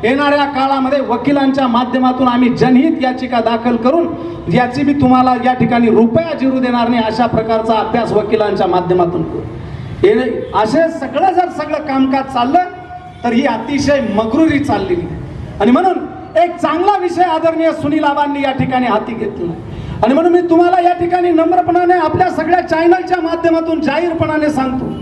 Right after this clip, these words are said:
की एरिया वाईज अनेक जणांना यांनी लुटलेलं आहे.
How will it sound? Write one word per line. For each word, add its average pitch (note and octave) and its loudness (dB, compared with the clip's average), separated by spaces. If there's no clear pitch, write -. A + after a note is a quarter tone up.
की D#4+ 6
एरिया F#4 2
वाईज E4+ 0
अनेक E4+ 0
जणांना D#4+ 4
यांनी D#4+ 0
लुटलेलं B3+ -2
आहे. - -10